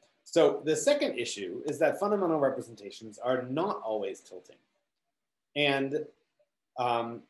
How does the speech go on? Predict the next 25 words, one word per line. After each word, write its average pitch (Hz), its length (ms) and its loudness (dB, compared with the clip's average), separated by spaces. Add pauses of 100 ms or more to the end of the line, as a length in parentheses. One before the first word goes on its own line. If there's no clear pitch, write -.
they 127 180 2
are 247 280 6
tilting 131 520 0
if 165 140 2
and 175 80 2
only 202 340 4
if 147 360 2
all 123 180 4
quantum 120 320 -2
numbers 110 380 -2
are 147 40 -2
invertible 107 540 2
from 92 100 -20
one 90 140 -16
to 90 60 -16
n. 90 180 -16 (1200)
So - 400 2
here's 247 260 2
sort 208 180 2
of - 20 2
a, - 260 -2
a 120 80 -4
general 156 560 0
philosophical 160 580 -2
principle - 640 -8